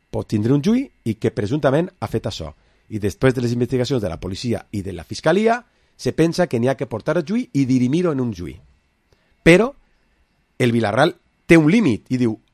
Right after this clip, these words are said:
A la mínima que això tinga avisos de que és real, és a dir, de que has fet això, de que eres culpable, fora.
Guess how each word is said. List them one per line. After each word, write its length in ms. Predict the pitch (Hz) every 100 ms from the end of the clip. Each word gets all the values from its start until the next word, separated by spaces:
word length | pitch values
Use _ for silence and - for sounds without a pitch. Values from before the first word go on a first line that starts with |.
| -
A 60 | 147
la 120 | 156
mínima 520 | 202 196 143 92 73 - _ _ _ _
que 100 | -
això 380 | 117 160 151 - _ _ _
tinga 240 | - 156 139
avisos 300 | 131 110 101
de 140 | 117
que 80 | 120
és 60 | 104
real, 340 | 113 135 226
és 80 | 156
a 60 | 131
dir, 200 | 113 - _ _
de 160 | 104 117
que 280 | - 110 113 _ _ -
has 160 | 139 -
fet 140 | 147
això, 320 | 139 151 117 - _
de 180 | 101 117
que 200 | - 117 - _ _ _ _ _ _ _ _ _ _ _
eres 200 | 143 143
culpable, 520 | 151 120 190 240 269 - - - _ _ _ _
fora. 360 | - 113 82